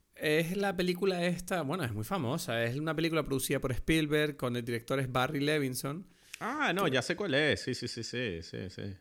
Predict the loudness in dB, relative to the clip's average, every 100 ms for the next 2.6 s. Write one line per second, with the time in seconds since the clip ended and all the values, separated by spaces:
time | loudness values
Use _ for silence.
0 | _ _ -8 -6 -2 0 0 0 0 -2
1 | -2 -4 -6 -8 -8 -10 -10 -6 -4 -2
2 | 0 2 2 2 2 2